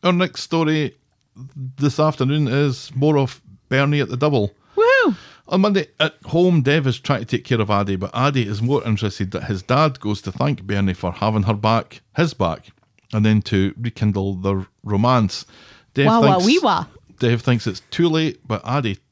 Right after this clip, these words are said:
Speaker 1: tells him not to give up. "Relationships require work," says Addie to his dad.
Speaker 2: Yes.
Speaker 1: Then Mary comes in and smothers Addie with hugs and kisses, her little prince. That was quite lovely as well.
Speaker 2: Yes, and then he's like, "Go easy, I was shot."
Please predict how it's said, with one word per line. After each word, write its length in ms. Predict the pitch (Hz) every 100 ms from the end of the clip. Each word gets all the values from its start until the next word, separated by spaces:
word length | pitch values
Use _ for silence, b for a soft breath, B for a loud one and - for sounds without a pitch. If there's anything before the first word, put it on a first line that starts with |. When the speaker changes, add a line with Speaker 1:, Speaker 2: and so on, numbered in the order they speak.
| _ -
Speaker 1:
tells 300 | 110 104 95
him 240 | 98 95 - -
not 280 | 104 - -
to 80 |
give 180 | 175 196
up. 240 | 175 - - - _ _ _ _ _ _ _ -
"Relationships 600 | 101 131 131 135 156 -
require 420 | 117 - 143 139
work," 440 | 117 151 - - - _
says 300 | - - 98
Addie 340 | 104 107 92 87 -
to 100 | 101
his 180 | 92 90
dad. 380 | 98 90 82 - -
Speaker 2:
Yes. 300 | 196 175 180 _ _ b b b b
Speaker 1:
Then 240 | 139 160
Mary 200 | 160 143
comes 260 | 117 110 95
in 220 | 95 87 -
and 100 | 110
smothers 440 | - 147 135 107
Addie 220 | 110 92
with 160 | 92 87
hugs 460 | - 104 95 - - -
and 120 | 120
kisses, 540 | 107 - 90 82 - _ _
her 100 | 117
little 240 | 120 127
prince. 500 | - 80 87 - - _ _ -
That 120 | 110
was 80 | 202
quite 180 | - 80
lovely 260 | 85 - 80
as 120 | 80
well. 100 | 104
Speaker 2:
Yes, 320 | 226 151 202
and 120 | 220 220
then 80 |
he's 140 | 220 202
like, 240 | 196 - - -
"Go 180 | 233
easy, 460 | 269 262 269 208 175
I 120 | -
was 180 | 208 226
shot." 520 | - - 277 220 -